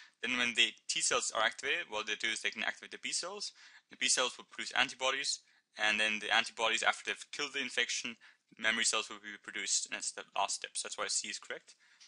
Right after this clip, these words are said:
And here, this is the reason why this is correct, is here we've got these T cells interacting with the pathogens presented by macrophages. In this case, the white blood cells are macrophages. So they've been activated. Then they activate, once they're activated, they can activate the T cells.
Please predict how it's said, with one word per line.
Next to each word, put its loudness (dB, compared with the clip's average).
And -8
here, 2
this -2
is -2
the -6
reason 0
why 2
this -2
is -4
correct, 0
is 0
here 0
we've -8
got -4
these 0
T -4
cells -2
interacting 0
with -2
the -18
pathogens 0
presented -2
by 6
macrophages. 0
In -20
this -4
case, 0
the -8
white 2
blood -6
cells -8
are -2
macrophages. -6
So -12
they've 0
been -6
activated. 0
Then 4
they 6
activate, 4
once -2
they're 2
activated, 4
they 2
can -2
activate -2
the -6
T -6
cells. -4